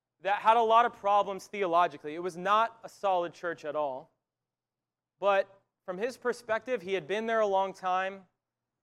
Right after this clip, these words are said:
He, and, and this, this church had serious theological problems. I'm not just saying he didn't like the way the preaching was or something like that. But, but he loved the people there. You know, he had a lot of deep relationships, and he, he didn't want to leave.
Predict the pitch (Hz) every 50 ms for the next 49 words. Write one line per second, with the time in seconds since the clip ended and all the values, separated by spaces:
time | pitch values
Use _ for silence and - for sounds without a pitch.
0 | _ - 180 180 - 214 226 233 220 233 220 294 285 - - - _ _ 233 214
1 | - - 254 262 - 226 214 180 - - - 220 220 202 180 165 - - 170 165
2 | 151 151 156 151 147 - 151 131 - 160 151 143 139 127 160 170 190 208 208 196
3 | 196 185 - - 185 170 160 170 170 180 185 175 175 165 165 165 160 160 165 _
4 | _ - 160 156 165 160 160 151 151 156 160 156 139 - 147 139 135 135 131 127
5 | 127 - 156 135 143 139 131 127 120 _ 123 110 107 127 _ _ _ _ _ _
6 | _ _ _ _ _ _ _ _ _ - 202 233 - 185 214 214 208 208 208 214
7 | 233 262 277 269 240 247 - - 165 165 160 - 160 156 156 151 151 160 180 196
8 | - _ _ _ _ _ _ _ _ _ _ - 180 180 190 208 214 214 226 220
9 | 214 226 226 180 185 226 233 - 233 196 175 170 160 - 190 180 - - 214 208
10 | - 220 214 - - 185 196 214 254 269 262 269 262 262 269 262 277 339 285 165
11 | 131